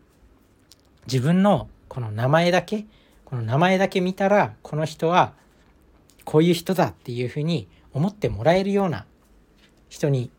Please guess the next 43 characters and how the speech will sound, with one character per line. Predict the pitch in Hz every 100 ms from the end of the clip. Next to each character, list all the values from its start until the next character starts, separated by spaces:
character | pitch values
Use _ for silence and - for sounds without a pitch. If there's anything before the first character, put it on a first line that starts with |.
| -
な | 127
っ |
て | -
い | 120
き | -
た | 135
い |
と | 127
思 | 127 123
う | 117
ん |
で、 | 117 104 - _
い | 135
ず | 156
れ | 185
は | 190
ね、 | 190 196 - - - _ _ _ 139
も | 113
う |
何 | 113 160 180
も | 185
プ | 180 180
ロ | 175
フ |
ィ | 190
ー | 185
ル | 180
欄 | 151
に | 110
書 | - -
か | - 160
な |
い、 | 98 - - - _ -
も | 113
う |
自 | - 143
分 | 185 196
の | 165
名 | 147
前 | 180 180
だ | 170
け | - 214
で、 | 196 156